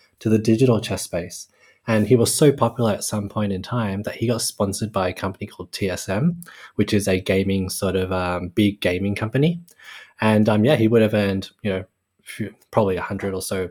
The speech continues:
more thousand dollars from that sponsorship, not sure how much, but that's another way that these,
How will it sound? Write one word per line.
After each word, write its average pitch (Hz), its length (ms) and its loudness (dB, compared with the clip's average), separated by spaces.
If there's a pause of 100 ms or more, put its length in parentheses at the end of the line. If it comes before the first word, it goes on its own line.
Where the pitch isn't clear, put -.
more 95 200 -2
thousand 104 440 -2
dollars 95 260 -2
from 95 180 -6
that 95 180 -8
sponsorship, 117 560 -4
not 101 140 -4
sure 101 140 -6
how 101 100 -4
much, 127 380 -4 (480)
but 107 420 4
that's 127 300 2
another 120 320 2
way 92 180 -2
that 98 220 -8
these, 95 500 -4